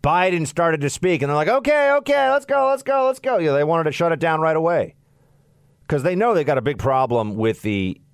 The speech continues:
border debacle. And Joe saying anything on the border, can you imagine?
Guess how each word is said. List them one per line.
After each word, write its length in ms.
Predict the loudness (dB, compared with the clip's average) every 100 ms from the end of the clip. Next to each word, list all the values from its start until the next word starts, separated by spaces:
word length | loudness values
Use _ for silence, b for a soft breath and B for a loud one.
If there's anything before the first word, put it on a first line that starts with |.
| _ _ _ _
border 720 | -6 -2 0 0 0 -2 -4 -8 _ -8
debacle. 720 | -6 -2 -2 -2 -4 -6 -6 b b b b b b b
And 300 | -2 -2 -2
Joe 720 | -2 0 2 2 2 0 -4 b b b
saying 380 | -4 0 0 -2
anything 460 | -2 0 0 -2 -2
on 100 | -2
the 60 | 0
border, 240 | 0 0
can 140 | 0
you 100 | 0
imagine? 560 | 0 0 -2 -2 -4